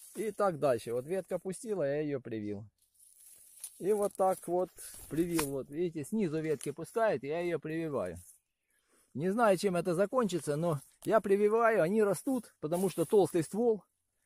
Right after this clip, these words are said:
ко-, корневая система мощная, они растут и растут усиленно. Вот, и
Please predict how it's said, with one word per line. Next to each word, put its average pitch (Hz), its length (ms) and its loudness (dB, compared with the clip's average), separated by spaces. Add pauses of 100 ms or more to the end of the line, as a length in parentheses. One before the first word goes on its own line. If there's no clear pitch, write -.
ко-, 196 160 6
корневая 190 520 4
система 175 440 0
мощная, 170 420 0
они 185 180 -2
растут 190 380 -4
и 190 40 2
растут 175 380 0
усиленно. 117 500 -2 (720)
Вот, 101 360 -4
и 175 220 -2